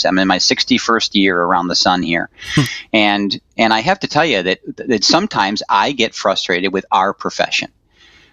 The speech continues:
Speaker 1: because we, you know, and, and, and I, I get it, you guys. I, I've been, I've been at this for almost forty years. I'm in my thirty-ninth year of, of learning and development. And, and I, and I've worked hard at it.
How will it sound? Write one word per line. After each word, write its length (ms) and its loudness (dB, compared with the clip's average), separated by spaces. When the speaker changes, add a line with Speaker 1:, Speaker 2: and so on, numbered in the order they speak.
Speaker 1:
because 480 0
we, 260 2
you 80 2
know, 140 2
and, 160 0
and, 160 2
and 260 2
I, 160 0
I 80 0
get 300 2
it, 140 -2
you 100 -10
guys. 260 -2
I, 100 0
I've 180 -2
been, 120 -4
I've 140 0
been 80 2
at 140 0
this 120 -2
for 220 2
almost 240 0
forty 260 0
years. 260 0
I'm 60 0
in 80 0
my 140 0
thirty-ninth 560 0
year 200 2
of, 220 -6
of 120 -2
learning 240 0
and 80 -4
development. 500 -2
And, 140 2
and 180 2
I, 120 2
and 180 0
I've 200 2
worked 200 -2
hard 280 0
at 120 -8
it. 120 -8